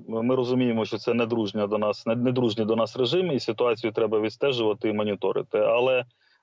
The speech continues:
е, якщо говорити про всі події навколо вагнерівців, то здебільшого це інформаційний характер носить. Е, переміщення відбувається на території Білорусі інформаційних активностей, юридичної особи. Якщо ми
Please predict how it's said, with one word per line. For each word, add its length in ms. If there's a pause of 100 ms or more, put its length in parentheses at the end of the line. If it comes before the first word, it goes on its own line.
е, 180
якщо 240
говорити 360
про 180
всі 320
події 320
навколо 360
вагнерівців, 600
то 160
здебільшого 580 (220)
це 140
інформаційний 680
характер 480
носить. 320 (460)
Е, 180
переміщення 640
відбувається 640
на 380
території 420
Білорусі 720 (280)
інформаційних 800
активностей, 720
юридичної 680
особи. 460
Якщо 240
ми 260